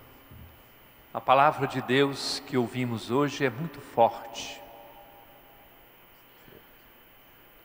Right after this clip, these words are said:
Tomar sobre as nossas costas o fardo,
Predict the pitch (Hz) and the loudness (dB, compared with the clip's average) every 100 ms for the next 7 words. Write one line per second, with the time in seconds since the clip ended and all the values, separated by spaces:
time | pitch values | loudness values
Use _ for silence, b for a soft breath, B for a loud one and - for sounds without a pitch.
0 | - 120 143 160 151 - - - 143 135 | -2 4 8 6 4 -6 -6 -2 -2 0
1 | 127 131 135 127 - - - - 139 143 | 0 4 4 4 -4 -8 -4 4 4 4
2 | - 151 139 - - - - - - - | -4 -10 -12 -12 -14 -16 -18 -20 -20 -20
3 | - - - - - - - - - - | -20 -20 -20 -20 -20 -20 -20 -20 -20 -20
4 | - - 117 - 147 139 - - | -20 -18 -10 4 4 4 -2 -8